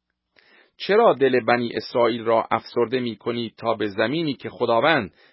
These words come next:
به ایشان داده است عبور نکنند؟ به همین طور پدران شما عمل نمودند وقتی که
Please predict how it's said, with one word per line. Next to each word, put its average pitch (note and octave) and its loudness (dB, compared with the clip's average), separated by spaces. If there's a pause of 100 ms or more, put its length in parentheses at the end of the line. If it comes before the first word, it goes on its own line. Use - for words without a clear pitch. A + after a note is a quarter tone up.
(140)
به A#2+ -2
ایشان C3 -2
داده G2+ 0
است B2+ -4
عبور G#2+ -4 (140)
نکنند؟ F#2+ -6 (880)
به - 0
همین F3+ -2
طور D3+ 0
پدران A#2+ -2
شما A#2 -4
عمل D#3+ 2
نمودند C3+ -2
وقتی A#2+ -4
که - -12